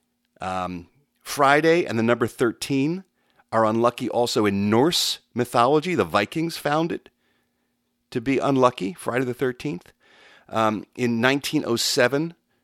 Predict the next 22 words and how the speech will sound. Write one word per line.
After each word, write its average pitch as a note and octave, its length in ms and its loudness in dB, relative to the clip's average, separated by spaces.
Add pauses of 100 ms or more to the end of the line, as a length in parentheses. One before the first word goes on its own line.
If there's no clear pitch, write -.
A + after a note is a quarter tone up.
(400)
there A2 120 -4
was A2 180 0
an A2 160 0
author C3 520 0 (420)
named G#2+ 360 -2
Thomas A#2+ 460 -2
Lawson A2+ 500 0
who A2+ 100 -2
released A2 420 -2
a E2+ 60 -8
book F2+ 500 -2 (840)
about A2 240 -2
Friday B2+ 260 2
the A#2 80 0
thirteenth C3 500 -2
being B2 320 4
unlucky. A#2+ 640 0 (1500)
There C#3+ 340 2
was E3 380 2
a A2 160 -4
book G2+ 540 -2
in A2 220 -4